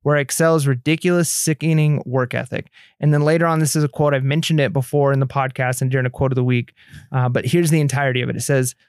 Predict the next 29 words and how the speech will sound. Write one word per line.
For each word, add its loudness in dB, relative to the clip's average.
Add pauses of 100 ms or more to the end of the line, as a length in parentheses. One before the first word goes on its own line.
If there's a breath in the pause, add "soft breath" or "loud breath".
(160)
"The -8
only 2
thing 2
that 4
I 0
see 0
that 2
is 0
diff-, -2 (140)
uh, 0
distinctly 0
different 2
about -2
me 2
is -4 (380)
I'm 4
not 2
afraid 0
to 0
die 0
on 0
a 0
treadmill. -6 (280)
I -2
will 2
not 2
be 4
outworked, 0 (160)
period. -4